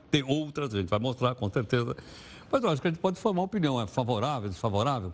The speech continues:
que é que você, qual é a sua avaliação? Estou falando pra você enquanto cidadão, né? E a gente tá preocupado aqui também com questões relacionadas à cidadania. O ex-ministro do governo Temer, ministro do Trabalho, Ronaldo Nogueira,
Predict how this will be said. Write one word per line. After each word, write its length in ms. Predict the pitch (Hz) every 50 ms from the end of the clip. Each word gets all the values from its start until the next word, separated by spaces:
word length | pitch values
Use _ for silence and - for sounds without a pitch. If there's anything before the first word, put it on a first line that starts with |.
| - -
que 80 | -
é 40 | 175
que 160 | - - -
você, 260 | 147 139 120 - - -
qual 200 | - 156 151 170
é 60 | 202
a 100 | 190 151
sua 460 | - - - - - 190 196 202 175
avaliação? 560 | 139 156 156 127 123 117 104 - 92 78 69 - - - - - - - - -
Estou 160 | - - 139
falando 240 | - 143 147 156 143
pra 120 | 139 151
você 260 | 139 120 113 - - 156
enquanto 400 | 135 - 165 156 156 - 151 135
cidadão, 560 | - - - 185 165 170 147 107 85 107 90 76 76
né? 160 | 85 98 117
E 80 | 127 127
a 60 | 120
gente 160 | 98 123 123
tá 100 | 120 143
preocupado 440 | - - 139 - - - 131 117 104
aqui 120 | 113 - 151
também 400 | - - 170 110 98 131 139 131
com 100 | - 120
questões 340 | - 123 95 - 123 117
relacionadas 720 | 110 123 117 113 - 135 104 107 113 123 120 120 104 - - - - - - -
à 100 | 127 113
cidadania. 560 | 104 - 110 110 95 107 87 71 67 67 - - - - - - - - - - - - - - - - - - - - - - - - - - -
O 100 | 196 247
ex-ministro 460 | 240 185 226 208 190 220 180 - 208
do 20 |
governo 300 | 175 170 160 185 170 160
Temer, 320 | 123 - 208 196 156 127 98 92 82 - - - - - - - - - - - - - - - - - - - - - - -
ministro 180 | 117 120 117
do 40 | -
Trabalho, 420 | 143 123 110 151 160 123 92 85
Ronaldo 460 | 73 85 127 135 123 135 139 139 120 127
Nogueira, 480 | 123 117 120 147 160 165 160 147 135